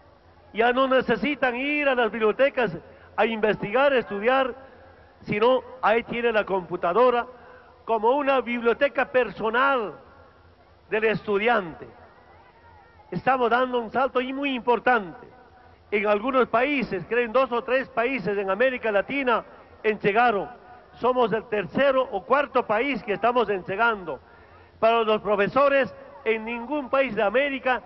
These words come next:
dotaron, donaron computadoras, solo en Bolivia. Quiero que sepan nuestras profesoras y profesores. Seguiremos dando pasos importantes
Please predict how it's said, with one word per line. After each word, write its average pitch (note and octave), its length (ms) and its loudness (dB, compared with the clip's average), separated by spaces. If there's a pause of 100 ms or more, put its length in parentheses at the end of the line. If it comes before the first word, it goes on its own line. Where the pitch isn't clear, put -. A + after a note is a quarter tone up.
(560)
dotaron, C4+ 720 2 (260)
donaron C4 520 2
computadoras, A#3 800 2 (300)
solo C4 260 4
en A#3+ 120 0
Bolivia. G#3+ 560 -2 (420)
Quiero A3+ 200 4
que F#3+ 160 -2
sepan B3+ 360 2
nuestras G3+ 240 -2
profesoras F#3+ 680 2 (200)
y F#3+ 100 -4
profesores. F#3 680 -2 (800)
Seguiremos C4 480 0
dando B3+ 300 0
pasos B3 340 -2
importantes A3 920 -2